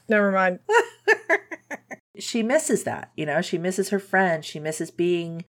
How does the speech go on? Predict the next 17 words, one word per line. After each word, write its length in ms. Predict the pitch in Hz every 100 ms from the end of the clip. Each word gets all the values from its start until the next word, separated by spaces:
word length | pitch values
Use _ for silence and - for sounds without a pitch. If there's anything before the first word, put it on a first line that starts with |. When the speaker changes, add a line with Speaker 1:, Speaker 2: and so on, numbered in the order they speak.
| _ -
Speaker 2:
part 320 | - 185 165
of 140 | 139
it, 340 | 123 - - - _ -
being 500 | 147 147 147 147 139 - -
accepted, 840 | 165 - - 175 165 143 131 127 131
being 320 | 147 143 139
wanted. 640 | 147 143 135 - 123 101
That's 300 | 131 160 -
what 140 | 339 339
she 140 | 269
really 340 | 170 202 196
wants, 500 | 139 131 117 135 -
is 200 | 135 131
to 100 | -
be 140 | 151 147
wanted. 640 | 135 139 131 - - -
And 200 | - 135